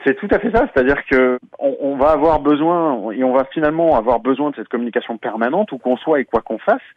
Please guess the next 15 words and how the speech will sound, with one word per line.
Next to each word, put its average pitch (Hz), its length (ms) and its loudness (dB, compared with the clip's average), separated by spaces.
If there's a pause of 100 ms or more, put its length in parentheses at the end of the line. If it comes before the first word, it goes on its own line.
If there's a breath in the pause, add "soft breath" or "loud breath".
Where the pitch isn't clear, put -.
(420 loud breath)
Et 123 120 0
donc, 156 180 2
du 151 140 -4
coup, 202 140 -6
cette - 260 -4
qualité 175 480 0
qu'on 131 160 -2
va 117 80 2
retrouver 135 400 -6
à 117 80 -4
la 113 120 -12
maison 139 440 -2 (280 loud breath)
avec - 260 -8
le 110 80 2
Orbi, 117 440 -2